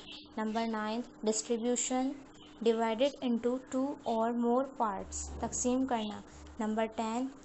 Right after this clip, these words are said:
atomic number, quantity of particles in an atom, kamyati number. Afterwards means we will write difficult words. Number one,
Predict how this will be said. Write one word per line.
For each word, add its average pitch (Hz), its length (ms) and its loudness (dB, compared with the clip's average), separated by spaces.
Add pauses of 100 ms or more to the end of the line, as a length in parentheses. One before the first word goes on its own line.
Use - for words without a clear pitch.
atomic 220 500 0
number, 240 340 2 (340)
quantity 247 580 4
of 285 220 0
particles 240 840 0 (760)
in 277 300 2
an 247 340 0
atom, 208 400 -2 (280)
kamyati 269 600 4
number. 208 360 0 (680)
Afterwards 247 680 2
means 247 320 2
we 247 120 2
will 262 200 4
write 233 360 2
difficult 226 480 0
words. 240 440 2 (100)
Number 226 320 2
one, - 420 6